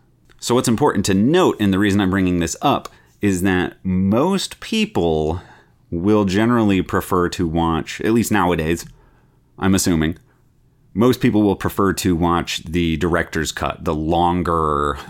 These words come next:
more in-depth, character-rich, story-rich director's cut,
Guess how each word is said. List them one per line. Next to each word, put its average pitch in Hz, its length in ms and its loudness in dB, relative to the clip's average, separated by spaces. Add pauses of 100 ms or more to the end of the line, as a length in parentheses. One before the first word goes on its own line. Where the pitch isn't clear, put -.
(260)
more 80 800 -2 (280)
in-depth, 87 1120 -2 (760)
character-rich, 80 1000 -4 (160)
story-rich 78 1080 -2 (200)
director's 90 500 0
cut, - 280 -8